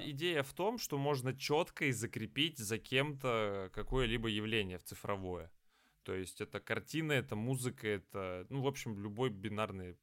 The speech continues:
по идее, исполняемый файл даже, наверное, можно продавать, я так подозреваю. И чётко можно выявить, кто будет его владелец.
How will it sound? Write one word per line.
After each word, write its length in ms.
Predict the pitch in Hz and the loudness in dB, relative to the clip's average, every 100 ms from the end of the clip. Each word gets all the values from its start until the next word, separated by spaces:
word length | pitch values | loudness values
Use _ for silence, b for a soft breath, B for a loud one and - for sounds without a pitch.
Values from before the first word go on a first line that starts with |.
| - | -10
по 120 | 95 | -10
идее, 200 | 92 95 | -8 -10
исполняемый 460 | - 98 98 95 | -8 -6 -4 -6
файл 260 | 90 120 123 | -2 0 0
даже, 200 | 95 90 | -2 -6
наверное, 220 | 87 87 | -12 -12
можно 240 | 87 92 - | -14 -16 -16
продавать, 400 | - - - - | -14 -14 -14 -16
я 60 | |
так 100 | - - | -20 -20
подозреваю. 520 | - 90 95 92 87 | -16 -10 -6 -6 -6
И 300 | 98 98 101 98 | -4 -4 -4 2
чётко 360 | 143 165 - | 2 2 -2
можно 320 | 110 120 107 | 0 0 0
выявить, 360 | 101 135 170 135 | 0 0 0 -4
кто 200 | - 123 | -2 -2
будет 220 | 107 104 | 0 -4
его 140 | 104 104 | -2 -2
владелец. 580 | 98 95 131 170 143 | -2 -4 -4 -6 -10